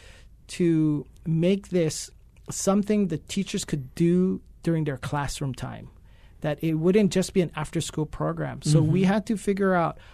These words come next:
Speaker 1: how do we develop this curriculum so we can get it accredited by the dewey so that teachers could actually also get credit. We didn't want, so we wanted, we didn't wanna make wo-, more work for the teachers, but we also wanna give them an opportunity to earn credits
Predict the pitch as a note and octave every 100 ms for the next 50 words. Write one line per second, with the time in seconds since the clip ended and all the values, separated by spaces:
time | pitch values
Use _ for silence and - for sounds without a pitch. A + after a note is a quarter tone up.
0 | - - - F3+ G#3+ G#3 G#3 G3 D#3+ D#3+
1 | E3 F3 - - C#3+ E3 - F#3 C#3+ C3
2 | B2 - - D3+ D#3 - D#3+ E3 D#3 C#3
3 | - - G3 A3 - D3 C3+ - D3+ F3
4 | E3 F3+ E3+ E3 D3+ C#3 - - - -
5 | - - E3 D3 - A#3 G#3 - E3+ F3+
6 | F3+ E3+ - D#3 - - A3+ D#4+ - -
7 | - - - - F3+ A3+ A3+ G3+ G3 -
8 | - F3+ F3 F#3 A3 G#3+ - - - -
9 | G#3 A#3 G#3+ F3+ D#3+ E3+ E3+ D3+ G#3+ -
10 | D3+ C#3+ D3 C#3 C#3+ C3 D#3+ D#3 F#3 G3
11 | F3+ D#3+ D3+ E3 D3 F3 D#3 - D3 D3
12 | D3+ - F3+ F3+ D3+ - - D3+ - -
13 | G#3 D3+ - -